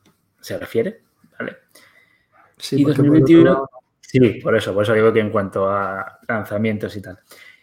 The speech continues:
Speaker 1: Y parece que dos mil veintiuno pues, va a seguir por el mismo, por el mismo camino. Mañana,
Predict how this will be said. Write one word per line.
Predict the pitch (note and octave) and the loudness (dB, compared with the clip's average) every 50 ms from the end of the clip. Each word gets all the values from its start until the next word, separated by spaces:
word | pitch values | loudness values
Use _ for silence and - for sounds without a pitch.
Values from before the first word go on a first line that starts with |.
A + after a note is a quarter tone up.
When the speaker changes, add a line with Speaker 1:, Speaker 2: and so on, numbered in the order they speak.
| _ _ _ _ - | _ _ _ _ 0
Speaker 1:
Y | D3+ D3+ | 0 2
parece | D3 D#3+ D3 C#3+ D3 | 2 2 2 2 2
que | C3+ D3 | 2 2
dos | C#3 C3 | 0 2
mil | C3 C3 C3 | 0 -2 -2
veintiuno | B2+ B2+ B2 A#2 C3 C3 C#3 C3+ | -2 -2 -4 -2 -2 -2 -2 -2
pues, | C3+ C3+ A#2 | -2 -4 -4
va | A2+ | -4
a | G#2 | -4
seguir | G#2 A2+ G2+ G#2+ A2 G#2+ G#2+ | -6 -6 -6 -6 -6 -6 -6
por | - G#2 G2 | -8 -8 -8
el | F#2+ F#2+ F#2 | -8 -10 -10
mismo, | F#2 F#2+ F#2+ F#2 F2+ G2+ G2+ G2 F#2+ F#2 F2+ F2 F2 F2 _ _ _ _ _ _ - A2 | -10 -10 -10 -10 -10 -10 -10 -10 -10 -10 -12 -12 -14 -18 _ _ _ _ _ _ -8 0
por | - C3 A#2 | 2 4 4
el | A2 | 6
mismo | A2+ A#2+ A2+ A#2+ B2 A2+ | 4 2 2 0 -2 -4
camino. | A2+ A2+ G#2 G#2+ B2 A#2+ G#2+ F#2+ F2 - _ _ _ _ _ _ _ _ _ _ _ _ _ _ _ _ _ _ _ - | -2 -2 0 0 0 0 0 -2 -8 -12 _ _ _ _ _ _ _ _ _ _ _ _ _ _ _ _ _ _ _ -6
Mañana, | - A#2 A2+ A#2+ C3 C#3 D3 D3+ D#3 D#3+ D#3+ D#3+ - _ | -4 -2 0 2 2 2 2 0 -2 -4 -6 -12 -20 _